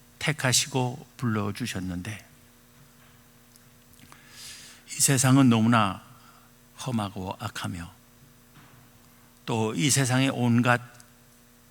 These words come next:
괴악한 누룩들이 쉴 새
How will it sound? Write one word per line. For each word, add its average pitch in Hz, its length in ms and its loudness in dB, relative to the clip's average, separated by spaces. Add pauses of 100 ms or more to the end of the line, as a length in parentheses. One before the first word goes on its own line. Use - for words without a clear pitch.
(960)
괴악한 131 720 2
누룩들이 139 560 -2 (1600)
쉴 185 280 -2
새 151 260 0